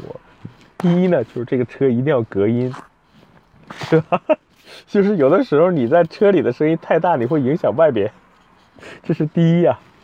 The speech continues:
第二呢，外边的很多嘈杂的声音也不要传到车里边来，所以隔音是第一要素。第二呢，就是说这个车的这个悬架要好，就是它的这个底盘的弹簧要有韧性，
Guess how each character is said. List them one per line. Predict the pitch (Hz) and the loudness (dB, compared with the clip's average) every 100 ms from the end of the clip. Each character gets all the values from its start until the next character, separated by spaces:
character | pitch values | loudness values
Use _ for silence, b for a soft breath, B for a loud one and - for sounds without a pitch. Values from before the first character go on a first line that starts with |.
| _ - | _ -6
第 | 185 202 | 2 2
二 | 190 | 2
呢， | 156 | 0
外 | 196 185 | 0 2
边 | 170 | 2
的 | 170 | 0
很 | - 110 | -2 -4
多 | 113 143 | -4 -4
嘈 | - 175 | 0 2
杂 | 160 139 | 2 0
的 | |
声 | 151 147 | 0 -2
音 | |
也 | 131 | -2
不 | - | 0
要 | 143 | -2
传 | 139 110 | 0 -2
到 | 135 | -2
车 | 131 165 | -2 -2
里 | 160 | -2
边 | - 92 | -2 -6
来， | - 104 | -6 -8
所 | - 131 | -4 -2
以 | 120 B B B B | -2 B B B B
隔 | - | -2
音 | 131 160 180 | 0 0 -2
是 | 151 | -6
第 | - 151 | -4 -4
一 | 131 | -2
要 | - 135 | 0 0
素。 | 117 - 98 b b b b b _ | -2 -8 -10 b b b b b _
第 | 175 | 0
二 | 196 | 2
呢， | 160 113 | 2 -2
就 | - | -4
是 | 101 | -6
说 | 101 104 | -6 -6
这 | 117 | -6
个 | 104 | -6
车 | - - 120 | -6 -4 -2
的 | 113 104 _ | -2 -4 _
这 | - 123 | -10 -6
个 | 113 110 B B | -6 -8 B B
悬 | - - 98 | -12 -6 -2
架 | 135 139 | 0 2
要 | 101 | 0
好， | - - - - | -2 -10 -14 -10
就 | 110 | -10
是 | 104 | -8
它 | - | -6
的 | 123 123 | -4 -2
这 | 127 | -2
个 | 110 104 98 - _ - - | 0 0 -2 -8 _ -20 -14
底 | - 110 | -6 -6
盘 | - 98 120 | -4 -4 -2
的 | 147 | -4
弹 | - 117 | -4 -4
簧 | 135 98 117 | -2 -4 -4
要 | |
有 | 117 | -6
韧 | 110 147 147 | -4 -2 -2
性， | 98 - | -6 -14